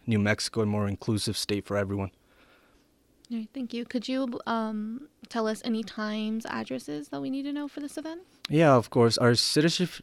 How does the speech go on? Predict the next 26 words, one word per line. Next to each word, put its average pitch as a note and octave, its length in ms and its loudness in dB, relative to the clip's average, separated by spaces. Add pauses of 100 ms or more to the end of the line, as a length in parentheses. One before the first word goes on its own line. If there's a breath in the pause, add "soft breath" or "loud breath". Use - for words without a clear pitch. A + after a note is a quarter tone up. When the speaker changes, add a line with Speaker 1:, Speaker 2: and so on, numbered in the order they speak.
Speaker 1:
citizenship E3+ 640 4
fair E3+ 200 8
will C#3+ 160 6
be C3 120 0
taking C3+ 320 2
place B2 280 4
in A#2 80 6
Ace A#2 180 2
Leadership A#2 400 0
High G#2+ 200 2
School, C3+ 280 2
and A#2 140 2
it - 20 4
will A#2 140 4
be A2+ 400 4
on G2+ 320 0
twelve A2+ 340 4
forty A2+ 460 4
Bellamont G#2+ 580 4
Avenue. A2 400 2 (800 loud breath)
And A#2+ 240 6
right B2+ 200 6
now, C#3+ 340 8
we C#3 260 6
are A2 240 6
full A2 580 0